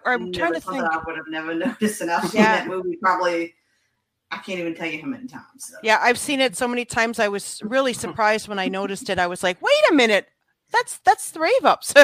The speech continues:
Speaker 1: <laughs> They, wait a minute. That's from Sixteen Candles." And I think, yeah, I, I don't think that, I'm trying to think if the Rave Ups soundtrack, anything from them were in Ferris Bueller, but I don't remember offhand.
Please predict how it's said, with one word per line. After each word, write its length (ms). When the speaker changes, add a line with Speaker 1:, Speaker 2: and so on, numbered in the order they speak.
Speaker 1:
<laughs> 220
They, 260
wait 180
a 60
minute. 240
That's 180
from 180
Sixteen 460
Candles." 560
And 280
I 80
think, 840
yeah, 340
I, 200
I 80
don't 220
think 200
that, 220
I'm 120
trying 220
to 60
think 240
if 120
the 100
Rave 240
Ups 440
soundtrack, 440
anything 360
from 220
them 180
were 140
in 120
Ferris 380
Bueller, 260
but 120
I 60
don't 160
remember 400
offhand. 520